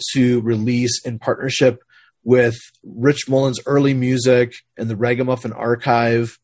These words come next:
Uh, one of Rich's dear friends, Beth Snell Lutz, uh, who was actually in his first band in college called Zion.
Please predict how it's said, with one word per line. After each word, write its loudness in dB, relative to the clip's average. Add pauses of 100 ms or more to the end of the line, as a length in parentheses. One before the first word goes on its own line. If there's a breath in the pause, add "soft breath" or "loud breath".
(320)
Uh, -14
one 0
of 0
Rich's 2
dear 0
friends, -4 (140)
Beth 2
Snell 0
Lutz, 2 (680 soft breath)
uh, -2
who 2
was 4
actually 0
in -2
his 2
first 0
band 0
in 0
college 2
called 0
Zion. -2